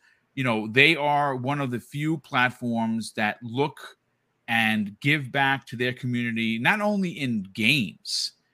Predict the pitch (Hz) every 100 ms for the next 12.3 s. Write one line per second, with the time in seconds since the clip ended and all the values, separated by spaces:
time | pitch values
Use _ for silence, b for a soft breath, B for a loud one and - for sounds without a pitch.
0 | _ - 127 135 165 160 120 160 160 151
1 | 131 127 113 117 120 110 98 95 104 _
2 | 117 110 - - 220 233 214 98 107 101
3 | - 139 131 104 139 190 - 92 - -
4 | - - b b b - 113 165 - 240
5 | 226 147 - 175 175 127 123 127 135 147
6 | 135 127 139 120 135 131 123 131 127 117
7 | 117 113 113 110 104 101 - b b -
8 | 113 117 123 110 123 139 131 127 113 113
9 | 117 110 - 127 123 123 117 113 104 -
10 | 120 120 110 104 98 92 107 123 - -
11 | 190 - 131 117 - 123 127 - 101 101
12 | 98 95 87